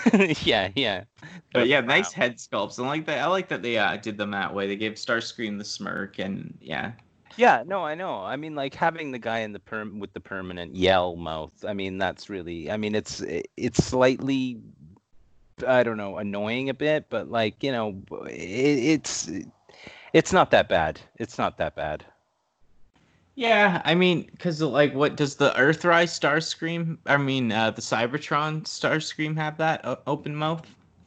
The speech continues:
Speaker 1: Let me
Speaker 2: Or no?
Speaker 1: see. Uh, n-, no, I think he's just got the frown. He's
Speaker 2: Oh,
Speaker 1: got
Speaker 2: yeah, he's got the
Speaker 1: frowny
Speaker 2: frown.
Speaker 1: mouth.
Speaker 2: Yeah, yeah, yeah. And they ch-, I think people swap it for the Skywarp or Thundercracker head.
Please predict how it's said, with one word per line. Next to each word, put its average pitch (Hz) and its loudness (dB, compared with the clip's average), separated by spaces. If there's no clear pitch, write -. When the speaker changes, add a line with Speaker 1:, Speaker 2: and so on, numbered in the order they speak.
Speaker 1:
Let 156 -4
me 135 -4
Speaker 2:
Or 131 -4
no? 123 -4
Speaker 1:
see. 135 -8
Uh, 127 0
n-, 127 -6
no, 139 6
I 95 2
think 139 -2
he's 113 -8
just - -4
got 117 6
the 101 0
frown. 95 2
He's 104 -8
Speaker 2:
Oh, 156 6
Speaker 1:
got - -
Speaker 2:
yeah, 143 6
he's 127 2
got 139 -2
the 123 -6
Speaker 1:
frowny 107 2
Speaker 2:
frown. 101 0
Speaker 1:
mouth. 98 2
Speaker 2:
Yeah, 101 -4
yeah, 107 -8
yeah. 113 -8
And 107 -4
they 113 -4
ch-, 120 -6
I 127 -2
think 127 -4
people 123 -4
swap 110 -4
it - -4
for 110 -10
the 101 -6
Skywarp 104 -2
or 104 -8
Thundercracker 107 -4
head. 113 -4